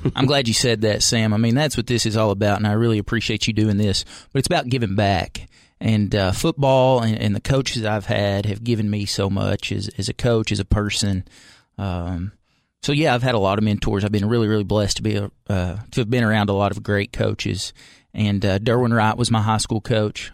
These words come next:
Speaker 2: Always
Speaker 1: Love
Speaker 2: looked
Speaker 1: the
Speaker 2: up to
Speaker 1: guy.
Speaker 2: Derwin. Always looked up to Derwin and set a great example for me as, when I was a player, and then actually got to coach under him and coach with him. And, uh, obviously Ben Herron at Upperman.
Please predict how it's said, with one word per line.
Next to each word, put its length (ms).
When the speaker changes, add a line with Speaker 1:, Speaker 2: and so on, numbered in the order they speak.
Speaker 2:
Always 240
Speaker 1:
Love 100
Speaker 2:
looked 160
Speaker 1:
the 80
Speaker 2:
up 80
to 60
Speaker 1:
guy. 120
Speaker 2:
Derwin. 360
Always 360
looked 200
up 100
to 100
Derwin 480
and 180
set 200
a 40
great 240
example 460
for 140
me 360
as, 220
when 160
I 60
was 120
a 60
player, 560
and 140
then 100
actually 260
got 140
to 60
coach 280
under 240
him 120
and 200
coach 240
with 200
him. 240
And, 400
uh, 380
obviously 340
Ben 200
Herron 280
at 100
Upperman. 460